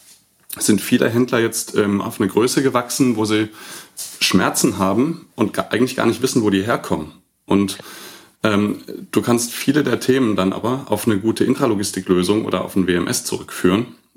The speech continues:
Und wenn wir mit denen ins Gespräch kommen, ja, dann, ähm, sehen sie ganz klar den Vorteil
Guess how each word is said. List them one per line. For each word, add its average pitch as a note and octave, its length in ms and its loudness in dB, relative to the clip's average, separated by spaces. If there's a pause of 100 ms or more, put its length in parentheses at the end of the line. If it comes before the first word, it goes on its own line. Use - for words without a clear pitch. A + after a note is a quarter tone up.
Und G2 420 2 (640)
wenn G2+ 200 0
wir G#2 80 4
mit G2 160 0
denen C#3 280 2
ins A#2+ 100 -2
Gespräch - 420 -2
kommen, E2+ 300 0 (380)
ja, A#2+ 240 0 (300)
dann, G2 280 2
ähm, G2 400 0
sehen A2 240 2
sie A2 100 -2
ganz A2 240 -2
klar G#2+ 200 2
den G#2 160 2
Vorteil G2 500 0